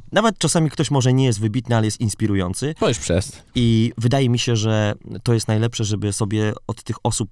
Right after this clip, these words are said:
Speaker 1: brać coś dla siebie. I ostatnio nawet czytałem biografię Leonarda da Vinci i on miał taką wspaniałą cechę, że jak chciał coś zrobić, to najpierw podróżował i spotykał najwybitniejszych w tej dziedzinie, spisywał sobie, robił wywiady, a później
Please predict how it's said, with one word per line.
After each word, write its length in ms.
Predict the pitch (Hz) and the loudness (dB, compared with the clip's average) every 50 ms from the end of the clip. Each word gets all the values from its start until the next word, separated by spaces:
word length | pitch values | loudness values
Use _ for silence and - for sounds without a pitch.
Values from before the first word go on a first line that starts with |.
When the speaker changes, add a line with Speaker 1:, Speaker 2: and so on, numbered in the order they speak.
| _ - - | _ -12 -8
Speaker 1:
brać 260 | 107 104 120 123 120 - | -2 2 2 2 0 0
coś 200 | - 113 107 98 | -4 -4 -2 -2
dla 140 | 104 107 | -2 -4
siebie. 360 | 101 - 98 92 98 113 143 156 - - - - - - | -2 -2 -2 -2 -2 -4 -4 -6 -8 -16 -20 -20 -12 -4
I 80 | - 117 | -2 0
ostatnio 340 | 117 - - 139 - 127 120 | 0 0 0 0 0 2 2
nawet 280 | 120 120 117 117 113 | 2 2 0 -2 -4
czytałem 320 | - - - - 117 113 107 | -6 -6 -2 0 0 2 2
biografię 480 | 110 107 101 107 117 113 - 117 113 | 0 -2 0 -2 -2 -2 -2 -2 0
Leonarda 420 | 113 110 107 110 113 110 104 104 104 | 0 0 0 0 0 0 0 -2 -2
da 120 | 98 101 | -2 -2
Vinci 400 | 95 120 156 160 - 147 - - 101 | -2 -2 -2 -2 -4 -4 -4 -4 -2
i 60 | 113 | -2
on 200 | 123 127 131 135 139 - - - - | 0 0 0 -2 -6 -10 -18 -18 -10
miał 120 | - 104 98 | -8 -6 -6
taką 200 | 107 - - 101 | -6 -6 -8 -8
wspaniałą 400 | - - - 104 110 113 101 92 | -8 -6 -4 -2 -2 -2 -2 -2
cechę, 300 | - - 120 - 127 107 | -4 -6 -4 -4 -4 -2
że 180 | 92 107 104 - - - _ - _ - - - | -2 -4 -4 -6 -10 -18 _ -20 _ -20 -8 -4
jak 240 | 95 98 - - - | -4 -4 -4 -6 -8
chciał 220 | - - 143 131 | -6 -4 -4 -4
coś 160 | - - 104 | -4 -4 -4
zrobić, 480 | 90 101 98 104 131 190 226 - - - | -2 -2 -2 -2 -2 -2 -4 -6 -8 -8
to 120 | - 107 | -6 -2
najpierw 600 | 101 113 135 131 - 117 104 - - - - - - - - | 0 0 0 0 -2 -4 -4 -6 -10 -16 -20 -20 -20 -6 -4
podróżował 540 | 120 107 104 107 101 101 139 147 165 165 | -4 -2 -2 -2 0 0 0 0 0 -2
i 80 | - 120 | -2 -4
spotykał 540 | - - 117 110 - 131 - 123 120 117 113 110 | -6 -6 -6 -4 -4 -4 -2 0 0 0 2 2
najwybitniejszych 1040 | 110 131 165 170 131 143 127 123 113 - 135 139 - - - 135 120 - - - - | 2 4 4 2 0 -2 -2 -4 -4 -4 -2 -2 -2 -2 -4 -6 -6 -8 -14 -20 -10
w 40 | - | -4
tej 160 | - 135 120 | -2 -2 0
dziedzinie, 560 | 104 110 107 98 104 110 127 156 190 233 277 277 - _ - - - - - | 0 -2 -2 0 -2 0 2 2 0 0 -2 -6 -10 _ -20 -20 -20 -18 -16
spisywał 500 | - - - 135 - 151 127 127 120 110 | -6 -4 -2 0 0 2 2 2 0 2
sobie, 480 | - - 113 104 127 156 185 247 254 175 - - | 0 0 0 2 0 0 0 -2 -6 -8 0 2
robił 260 | 120 127 120 131 123 | 4 4 6 4 4
wywiady, 580 | 110 131 120 123 117 110 104 127 175 240 247 - _ - - | 4 4 4 4 2 2 2 0 -2 -4 -6 -8 _ -4 -2
a 80 | 135 120 | -2 0
później 520 | - 156 156 143 143 160 165 165 170 131 | 2 2 2 2 2 2 2 2 0 -2